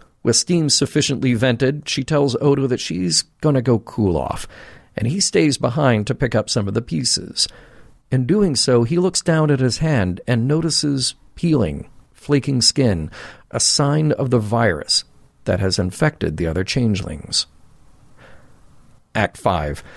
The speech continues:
Checking in with a blinded Dukat on Bajor, Kai Wynn enters to let him know that the doctor who examined him can find nothing physically wrong with him.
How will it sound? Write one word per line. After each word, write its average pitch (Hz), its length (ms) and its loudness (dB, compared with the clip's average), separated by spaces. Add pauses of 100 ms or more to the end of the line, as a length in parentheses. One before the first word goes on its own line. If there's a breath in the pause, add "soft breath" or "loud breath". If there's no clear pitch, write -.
(460 loud breath)
Checking 170 380 0
in 160 220 2
with 139 160 4
a 127 160 4
blinded 127 760 0
Dukat 117 640 0
on 98 180 -2
Bajor, 117 640 2
Kai 160 260 -2
Wynn 151 280 0
enters 147 460 2
to 135 80 0
let 123 220 0
him 214 160 -2
know 143 300 2 (420 loud breath)
that 143 160 0
the 147 80 0
doctor 170 400 0
who 165 160 2
examined 147 520 2
him 123 200 2
can 127 180 -4
find 131 400 -2
nothing 175 360 -2
physically 147 640 0
wrong 123 440 2
with 87 160 -4
him. 78 240 -10